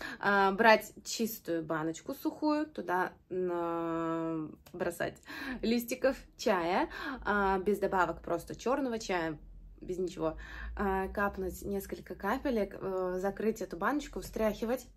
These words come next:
ее в течение нескольких дней, ну, оставить в темное место в течение нескольких дней, ее периодически брать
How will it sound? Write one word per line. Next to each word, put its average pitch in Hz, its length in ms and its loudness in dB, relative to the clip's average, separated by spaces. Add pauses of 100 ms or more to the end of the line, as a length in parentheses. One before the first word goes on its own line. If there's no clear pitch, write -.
(160)
ее 226 220 2
в 233 60 -10
течение 208 640 0
нескольких 202 540 -2
дней, 190 440 0 (100)
ну, 311 100 4
оставить 285 440 4
в - 140 -14
темное 226 340 6
место 294 320 6
в 247 40 -4
течение 214 580 2
нескольких 220 560 2
дней, 220 200 2
ее 190 120 2
периодически 214 540 2
брать 202 280 2